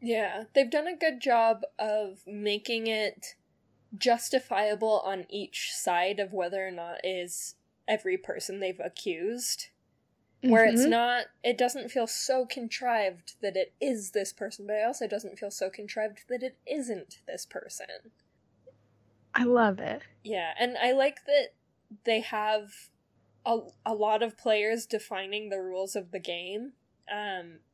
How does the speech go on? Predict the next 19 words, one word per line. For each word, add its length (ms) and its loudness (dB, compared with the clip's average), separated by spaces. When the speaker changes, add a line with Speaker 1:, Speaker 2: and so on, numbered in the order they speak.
Speaker 1:
because 420 0
then 220 -4
you 140 -6
don't 340 -4
know 180 -10
which 320 -8
one 420 -10
is 160 -10
Park 280 -8
Il-do 640 -4
who's 260 -6
giving 460 -8
the 120 -6
wrong 380 -8
answers, 800 -8
like, 140 -12
the 100 -2
wrong 300 -6
clues 640 -4